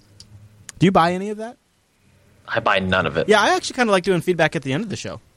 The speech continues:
Speaker 1: last week. Do you wanna save it for the end of the week? I mean, Larry might get us in trouble. We could just save it for the end of the show. Why don't we do that? We'll save it for the end of the
Speaker 2: All right.
Speaker 1: show. Yeah,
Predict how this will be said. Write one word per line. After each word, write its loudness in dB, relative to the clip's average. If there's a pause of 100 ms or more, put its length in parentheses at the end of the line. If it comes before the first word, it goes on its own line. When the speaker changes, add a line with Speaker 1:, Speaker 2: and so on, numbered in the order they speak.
(920)
Speaker 1:
last 2
week. -4
Do 2
you 6
wanna 4
save -2
it -8
for -4
the 0
end 2
of -2
the 2
week? -2
I 4
mean, 2
Larry 4
might -2
get -6
us -8
in -10
trouble. -6
We -8
could -12
just -12
save -10
it -14
for -20
the -16
end -14
of -18
the -20
show. -16 (160)
Why 0
don't 6
we 6
do 6
that? 0 (380)
We'll -6
save 2
it 0
for -8
the -4
end 0
of -6
the -6
Speaker 2:
All -6
right. -14
Speaker 1:
show. -20 (320)
Yeah, 0